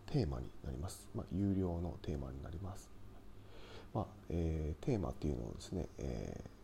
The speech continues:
まあ、有料で買うことによってですね、えー、簡単にですね、おしゃれにできます。はい。えー、アフィンガーは、はですね、えー、えー、僕の方は買ったことないんですけども、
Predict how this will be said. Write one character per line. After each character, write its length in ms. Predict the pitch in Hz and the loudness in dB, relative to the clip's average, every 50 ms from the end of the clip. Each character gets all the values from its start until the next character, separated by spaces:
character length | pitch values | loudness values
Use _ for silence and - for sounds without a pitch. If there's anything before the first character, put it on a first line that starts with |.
| - - - - - - - - - - - - - - - - - - - - - - | -12 -12 -10 -10 -12 -12 -14 -14 -14 -12 -12 -12 -12 -12 -14 -14 -12 -12 -14 -12 -2 2
ま 80 | 110 95 | 4 6
あ、 20 | |
有 200 | 90 95 95 92 | 8 8 8 8
料 120 | 95 90 87 | 8 8 8
で 60 | 92 | 6
買 160 | - - 95 87 | 4 4 4 4
う 40 | |
こ 140 | 82 - - | 2 2 0
と 80 | - 78 | 0 0
に 80 | 64 | 0
よ 60 | 55 57 | 0 -2
っ 20 | |
て 160 | - - - | -4 -4 -4
で 180 | - - - - | -4 -4 -4 -4
す 120 | - - | -4 -4
ね、 120 | 92 101 101 - - - - | -4 -4 -4 -6 -8 -6 -4
え 240 | 95 92 85 80 85 - | -2 0 2 2 2 0
ー、 60 | - | 0
簡 140 | 113 113 110 | 0 0 0
単 220 | - 113 107 98 | 2 2 2 4
に 80 | 82 - | 2 2
で 100 | 92 - | 0 -2
す 120 | - - | -4 -2
ね、 140 | 92 98 - - - - - - - - - - | -2 -2 -2 -4 -8 -12 -12 -12 -14 -14 -4 0
お 80 | - 98 | 2 4
し 80 | - | 6
ゃ 60 | 110 | 6
れ 80 | 90 65 | 6 6
に 60 | 58 - - - - - - - - - - - | 4 2 -2 -4 -6 -10 -12 -12 -12 -12 -8 -6
で 80 | - | -4
き 100 | - - | -2 -2
ま 80 | - 85 | -2 -2
す。 220 | - - - - - - - - - | -2 -4 -6 -8 -10 -12 -12 -12 -10
は 80 | - - | -10 -12
い。 40 | - - - - - - - - - - - - - - - - - - - - - - - - - - - - - - - - - - | -12 -12 -14 -14 -14 -14 -14 -14 -14 -14 -14 -14 -14 -14 -14 -14 -14 -14 -14 -12 -12 -12 -12 -12 -14 -14 -14 -14 -14 -14 -16 -12 -4 2
え 180 | 95 101 98 92 | 4 4 4 4
ー、 40 | 98 | 4
ア 40 | 104 | 2
フ 120 | - 170 | 2 2
ィ 20 | 180 | 4
ン 140 | 185 170 123 | 4 4 4
ガ 80 | 85 | 4
ー 20 | 69 | 4
は、 320 | 65 67 101 - - - - - | 2 2 0 -2 -2 -4 -4 -2
は 140 | - - 69 | -2 0 0
で 100 | - - | -2 -4
す 120 | - - | -4 -2
ね、 140 | 107 101 - - | -2 0 0 0
え 600 | - 90 87 87 87 85 82 80 80 87 90 87 90 - - - - - - - - - - - | 0 0 2 2 2 2 2 2 0 0 0 -2 -4 -6 -10 -14 -16 -14 -14 -14 -14 -8 -4 -2
ー、 40 | 98 | 0
え 160 | 92 85 82 | 0 0 0
ー、 20 | - | 0
僕 160 | 87 - - | 0 2 4
の 100 | 113 113 | 4 4
方 120 | 117 110 85 | 6 6 4
は 80 | 73 - | 4 2
買 160 | - - 101 | 0 -2 -2
っ 40 | - | 0
た 120 | - 117 - | 0 0 0
こ 100 | - - | 0 -2
と 120 | - 87 87 | 0 2 2
な 100 | 95 95 | 4 4
い 40 | |
ん 60 | 71 - | 4 2
で 80 | 82 | 0
す 120 | - - - | -2 -4 -2
け 80 | - | -2
ど 100 | 58 67 | 0 0
も、 240 | 78 78 69 62 | 2 2 2 0